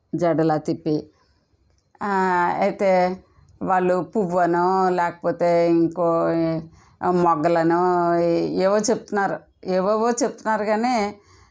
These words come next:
ఆ, పుష్ప అని చెప్పడానికి చాలా నేను కష్టపడ్డాను వాళ్ళ నోటి నుంచి పుష్ప అని రప్పించడానికి. ఆ, కాబట్టి ఆ తర్వాత వాళ్ళు పు-, ఆ,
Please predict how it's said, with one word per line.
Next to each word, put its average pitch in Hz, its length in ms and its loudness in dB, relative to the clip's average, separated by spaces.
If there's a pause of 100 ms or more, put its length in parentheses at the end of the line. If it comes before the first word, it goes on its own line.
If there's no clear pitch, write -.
(140)
ఆ, 180 180 0
పుష్ప 190 480 -4
అని 220 460 2
చెప్పడానికి 202 640 -2
చాలా 170 400 -2
నేను 196 180 -4
కష్టపడ్డాను 156 640 -6 (340)
వాళ్ళ 175 240 -2
నోటి 175 280 0
నుంచి 226 520 0 (480)
పుష్ప - 300 -2
అని 190 300 2
రప్పించడానికి. 165 920 -2 (680)
ఆ, 190 300 0 (100)
కాబట్టి 220 720 0 (120)
ఆ 196 120 0
తర్వాత 220 480 -2
వాళ్ళు 208 300 -2
పు-, 180 380 -2 (300)
ఆ, 175 460 -2